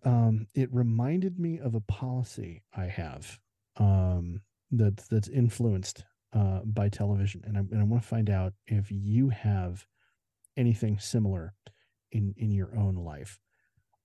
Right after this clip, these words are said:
Um, anytime I wind up having to go for medical treatment, I, I pay very close attention to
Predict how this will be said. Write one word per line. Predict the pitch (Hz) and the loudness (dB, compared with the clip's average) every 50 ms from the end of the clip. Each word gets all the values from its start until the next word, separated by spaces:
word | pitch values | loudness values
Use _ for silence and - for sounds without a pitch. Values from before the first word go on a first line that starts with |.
| _ - | _ 0
Um, | - 120 110 107 104 101 101 101 - - | 2 4 6 6 6 6 4 2 0 0
anytime | 135 139 160 190 190 175 - - 151 147 139 127 123 - | 2 4 4 4 4 4 2 2 2 4 4 2 2 2
I | 101 110 117 | 2 2 2
wind | 120 113 113 113 110 110 | 4 2 2 2 2 0
up | 110 101 | 0 -2
having | - - - 120 110 110 107 107 | -4 -4 -2 -2 0 0 -2 -4
to | - 117 | -6 -10
go | 107 107 107 - 104 101 101 101 101 101 101 98 98 | -12 -10 -6 -4 -2 0 0 0 0 0 0 -2 -4
for | - - - - 92 | -6 -10 -12 -10 -8
medical | 92 95 92 95 98 120 - - 147 156 | -6 -6 -4 -4 -4 -4 -4 -6 -6 -8
treatment, | - - 170 185 190 185 190 208 - - _ _ _ _ _ _ _ _ _ _ _ _ _ _ _ _ _ _ _ _ _ _ _ _ _ _ _ _ _ _ _ - | -8 -8 -8 -8 -6 -6 -6 -8 -8 -12 _ _ _ _ _ _ _ _ _ _ _ _ _ _ _ _ _ _ _ _ _ _ _ _ _ _ _ _ _ _ _ -6
I, | 131 123 120 113 - - | -4 -2 -2 -4 -6 -8
I | - 113 110 107 107 104 - | -6 -4 -2 -2 -2 -2 -4
pay | 104 - - 117 110 | -4 -2 0 0 0
very | 110 123 135 165 180 | 0 -2 -4 -4 -8
close | - - - 143 135 120 - | -10 -10 -8 -6 -6 -6 -6
attention | 127 117 - - 110 107 - - 135 139 143 - - | -10 -12 -8 -8 -8 -8 -6 -8 -8 -8 -8 -10 -14
to | - - - 120 113 113 110 110 | -14 -8 -4 0 0 2 2 2